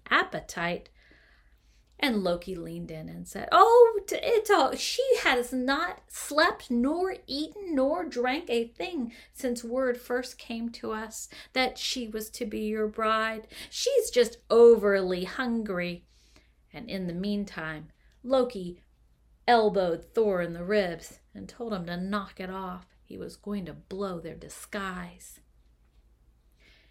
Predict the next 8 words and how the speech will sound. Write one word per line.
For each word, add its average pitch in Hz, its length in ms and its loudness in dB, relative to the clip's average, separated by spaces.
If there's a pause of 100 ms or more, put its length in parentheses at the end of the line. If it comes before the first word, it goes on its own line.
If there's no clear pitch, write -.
(880)
"Well, - 460 6 (220)
time 392 360 -2
for 320 220 -4
the 285 160 4
wedding. 160 560 -4 (460)
Before 392 500 4
the 359 160 2
wedding 277 400 2